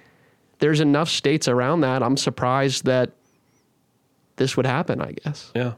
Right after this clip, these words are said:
Speaker 2: I don't know, man. I don't know. It's weird. Uh, regardless, I mean, ma-, and it could be too, like, okay, so we gotta get a build together for the end of summer for pax South or pax West,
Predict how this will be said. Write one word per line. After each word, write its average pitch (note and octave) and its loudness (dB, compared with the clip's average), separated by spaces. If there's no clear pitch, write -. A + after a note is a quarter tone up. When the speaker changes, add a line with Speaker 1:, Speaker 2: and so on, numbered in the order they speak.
Speaker 2:
I G2+ -4
don't C#3 0
know, C3 0
man. F#2+ -2
I A2 -4
don't G#2 -4
know. A2 -2
It's F#2 -4
weird. A#2 -2
Uh, G#2+ -2
regardless, A2 -2
I C#3 2
mean, D#3 0
ma-, F#3 2
and E3 0
it D#3 -4
could A3 -2
be F3+ 0
too, D#3 0
like, G2+ 0
okay, A2 -2
so - -8
we G#2+ -2
gotta C3+ 0
get C#3 0
a C#3 2
build A#2+ 0
together A2 0
for A2 -2
the G#2 -2
end A#2 0
of A2 -2
summer G#2+ -2
for G2+ -6
pax G#2 -6
South F#2+ -4
or G#2+ -6
pax B2 -6
West, - -6